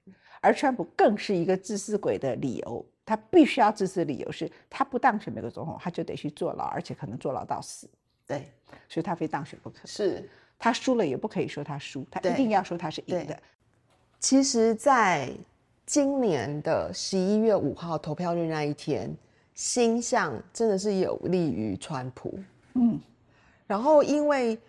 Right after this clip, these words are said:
Speaker 2: 川普本身个人的行运，老实讲，我觉得他迎来了人生可能是一个职涯高峰，
Speaker 1: 哇。
Speaker 2: 在今年跟明年。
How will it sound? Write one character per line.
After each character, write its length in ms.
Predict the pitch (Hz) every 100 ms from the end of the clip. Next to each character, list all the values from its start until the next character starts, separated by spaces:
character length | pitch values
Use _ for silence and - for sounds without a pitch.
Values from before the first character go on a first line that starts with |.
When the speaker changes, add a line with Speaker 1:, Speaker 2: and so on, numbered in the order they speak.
| _ _
Speaker 2:
川 300 | - 285 277
普 480 | 269 196 147 135 - - _
本 260 | 185 151 151
身 300 | - 233 240
个 180 | 277
人 160 | 185 156
的 100 | 147
行 460 | 156 - 151 147 175
运， 340 | 208 120 - 190 _ _ _ _ _ -
老 180 | 170 170
实 180 | 175
讲， 240 | 175 185 160
我 120 | 156
觉 180 | 160 185
得 100 | 196
他 220 | 208 233 -
迎 200 | 175 170
来 200 | 156 151
了 60 |
人 180 | 156 156
生 180 | 165 190
可 160 | 185
能 180 | 139 135
是 160 | 143 175
一 120 | 160
个 100 | 151
职 260 | 147 - 139
涯 220 | 127 135
高 180 | 135 131
峰， 380 | - 104 110 156 - _ _
Speaker 1:
哇。 140 | 208 196
Speaker 2:
在 140 | 180
今 220 | 170 165
年 180 | 165 135
跟 140 | 135
明 240 | 143 - 82
年。 160 | -